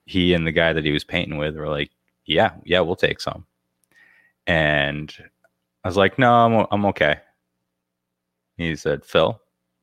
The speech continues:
if you're doing something for somebody, you, you can turn down money once. Don't turn down money twice if they offer it to you twice.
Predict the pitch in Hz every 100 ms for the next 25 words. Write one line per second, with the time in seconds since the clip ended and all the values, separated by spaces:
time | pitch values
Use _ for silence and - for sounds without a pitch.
0 | _ _ _ _ _ - 98 98 104 98
1 | 98 85 82 - 76 - 69 69 71 76
2 | - _ _ _ _ _ - 87 82 82
3 | - 92 90 - 95 90 90 - 98 90
4 | 85 85 80 80 80 76 62 - - -
5 | - _ _ _ _ _ - 87 - -
6 | 85 73 73 71 71 - - - - -
7 | - 69 - - - - - - - -
8 | -